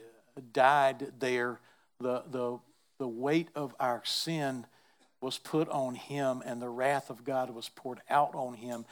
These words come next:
and he suffered, and he bled, and he died. And when he died, our sin debt was paid.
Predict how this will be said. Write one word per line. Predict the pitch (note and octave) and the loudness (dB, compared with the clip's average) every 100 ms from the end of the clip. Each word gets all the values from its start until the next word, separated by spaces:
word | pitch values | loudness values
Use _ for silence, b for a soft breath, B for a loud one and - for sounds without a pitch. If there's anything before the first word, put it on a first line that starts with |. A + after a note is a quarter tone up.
| B | B
and | B2 B2 | -8 -6
he | |
suffered, | B2 - C#3 C#3 A#2+ | -4 -2 -2 -4 -6
and | C3+ A#2 | -8 -10
he | A#2+ | -10
bled, | B2 C3 C#3 C3 - | -6 -2 -2 -4 -8
and | C3 A#2+ | -10 -8
he | A2 B2 B B B _ A#2 | -8 -8 B B B _ -4
died. | C#3+ C3 C3 A#2 A2 | 4 6 6 2 -2
And | B2 A#2 | -8 -8
when | A#2 | -10
he | G#2+ | -10
died, | G2+ B2 B2 A#2+ | 2 4 4 2
our | A2 G#2 | -6 -6
sin | - C3 B2 | -6 -6 -6
debt | A#2+ A#2+ - | -6 -8 -10
was | A#2 - | -14 -14
paid. | - C3 A#2+ A2+ | -10 -6 -6 -8